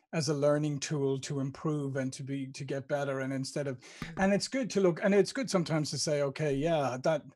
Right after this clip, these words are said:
that really threw me," or you know, I, I was totally knocked off my, my,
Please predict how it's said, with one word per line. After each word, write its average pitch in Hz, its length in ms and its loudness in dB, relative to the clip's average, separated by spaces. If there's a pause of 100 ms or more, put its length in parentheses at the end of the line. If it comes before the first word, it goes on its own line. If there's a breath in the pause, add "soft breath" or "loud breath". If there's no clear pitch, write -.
(280 soft breath)
that 185 180 6
really 160 280 6
threw 170 420 6
me," 131 240 0
or 135 380 0 (340 soft breath)
you 151 100 -2
know, 139 200 -2
I, 165 160 2 (140)
I 165 80 0
was 151 160 -4
totally 160 300 2
knocked 151 280 2
off 139 260 0
my, 135 380 0
my, 135 260 -2